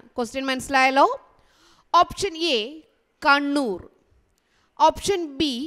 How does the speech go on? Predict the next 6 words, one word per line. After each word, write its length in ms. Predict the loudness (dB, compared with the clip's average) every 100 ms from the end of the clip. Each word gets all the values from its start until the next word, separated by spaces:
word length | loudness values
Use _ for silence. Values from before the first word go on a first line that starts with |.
| -12 _ _ 0
വയനാട്. 680 | 4 4 2 0 -2 -4 -8 -18 _ _ _ _ _ _ _ _ 2 2
ഓപ്ഷൻ 340 | 2 -4 -4 -4
സി, 140 | -2 -2 -2 -10 -14 _ 4
കോഴിക്കോട്. 680 | 6 8 6 0 0 0 -2 -14 _ _ _ _ _ _ _ _ _ 6
ഓപ്ഷൻ 360 | 6 4 -2 -2 -2
ഡി, 120 | -4